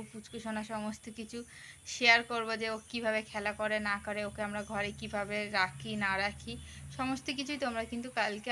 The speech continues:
আবার লাইভে দেখতে পাবে। ঠিক আছে বন্ধুরা, তোমাদের সাথে আবার পরে কথা হবে। আমার এখন ভিডিওগুলো আগে এডিট করে নিই, যেহেতু দুপুরের পর থেকে না সময় হয় না। আর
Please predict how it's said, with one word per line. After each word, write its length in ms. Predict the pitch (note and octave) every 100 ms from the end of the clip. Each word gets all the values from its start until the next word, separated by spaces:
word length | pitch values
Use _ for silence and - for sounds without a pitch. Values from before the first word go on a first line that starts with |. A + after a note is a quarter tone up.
| A3+
আবার 140 | A#3 A3
লাইভে 240 | F#3+ F#3+ G#3
দেখতে 260 | F#3 - G3
পাবে। 240 | F#3 F#3+ G3 - - - - - - - - - - - - -
ঠিক 120 | C#4 C4
আছে 120 | C4 B3
বন্ধুরা, 260 | A#3+ A#3+ A#3+
তোমাদের 240 | A#3 G#3+ A3
সাথে 140 | A3+
আবার 160 | A#3 A#3 A3+
পরে 140 | G#3+ A3
কথা 160 | A3 A3+
হবে। 140 | A3 A3
আমার 120 | G#3 G3+
এখন 180 | G#3+ G#3 G#3 G#3+ G#3 G#3
ভিডিওগুলো 340 | G#3+ G#3 G3+ G#3
আগে 100 | G#3 G#3
এডিট 200 | G3+ G#3+ -
করে 180 | B3 A#3+ B3+
নিই, 120 | F4+
যেহেতু 280 | B3+ G3 G#3+ G#3
দুপুরের 360 | G3 G#3+ A3+ A3
পর 120 | A#3+ -
থেকে 140 | C#4+
না 120 | C#4 C4+ -
সময় 300 | G3 G3 G3
হয় 180 | F#3+ F#3+ F#3
না। 60 | A3 - - - - -
আর 220 | G#3 G3+